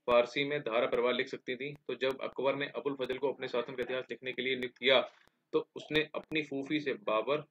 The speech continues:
और हुमायूं के समय के अपने पहले संस्मरणों को लिपिबद्ध करने का आग्रह किया, ताकि अबुल फजल उनका लाभ उठाकर अपनी कृति को पूरा कर सके।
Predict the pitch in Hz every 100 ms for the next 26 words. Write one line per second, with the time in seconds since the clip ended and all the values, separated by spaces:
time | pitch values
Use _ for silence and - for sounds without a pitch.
0 | _ _ - 127 120 107 113 135 135 135
1 | - 120 123 - 127 123 - 131 117 113
2 | 123 117 113 110 - 113 113 113 113 127
3 | 151 117 120 120 123 123 - 113 110 107
4 | 107 123 117 135 - 107 139 - 113 127
5 | 120 117 120 117 123 110 113 117 107 104
6 | - - 127 117 107 117 147 - 117 101
7 | 98 - 98